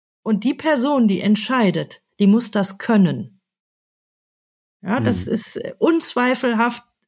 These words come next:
Speaker 1: erforderlich. Das heißt, wenn wir sagen, ähm, wie das im Beta-Kodex zum Beispiel ist, dass dieses, ist ein Organisationsmodell,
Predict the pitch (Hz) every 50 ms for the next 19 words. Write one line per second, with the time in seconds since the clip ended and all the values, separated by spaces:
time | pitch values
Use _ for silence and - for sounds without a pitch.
0 | _ _ - 202 196 - - 247 220 180 156 143 143 - 147 - - - _ _
1 | _ _ _ _ _ - - - - - - - 202 - 233 233 269 254 - -
2 | 247 233 226 240 233 220 208 220 208 220 233 240 262 294 294 285 277 _ - _
3 | - - _ _ - - 226 233 233 233 233 233 233 214 - 190 202 226 226 226
4 | 226 214 196 254 294 - 311 269 - - 262 240 254 247 - - - - 247 214
5 | 226 226 233 226 - - - - 247 240 - 208 202 190 - 202 196 180 185 -
6 | - - - 180 - - - 170 - 180 190 190 180 175 165 170 - 247 262 311
7 | 330 - - 254 247 226 233 226 226 226 240 233